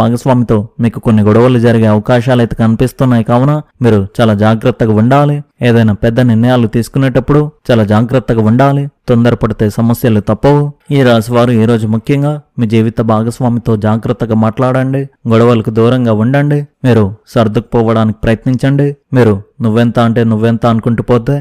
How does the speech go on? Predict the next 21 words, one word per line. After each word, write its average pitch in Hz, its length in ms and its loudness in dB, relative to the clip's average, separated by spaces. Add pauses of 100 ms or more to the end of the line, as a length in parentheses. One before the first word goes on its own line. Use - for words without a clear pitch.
(220)
మీరు 113 180 0
విడిపోయే 113 440 0
వరకు 117 280 -2
వెళ్ళవచ్చు. 113 460 -2
కావున 120 240 0 (300)
గొడవలకు 113 440 0
దూరంగా 113 340 2 (100)
ఉండండి. 135 360 0 (280)
మీ 123 80 2 (100)
వైవాహిక 143 520 2
జీవితంలో 131 380 -2 (100)
తరచూ 110 320 -2
గొడవలు 113 400 2
జరుగుతుంటే 127 500 0 (300)
కింద 117 160 0 (100)
కనపడుతున్న 117 560 -2
ఈ - 100 -4
గురువు 120 280 2
గారికి 120 340 -2
కాల్ 113 220 2
చేయండి. 135 260 -2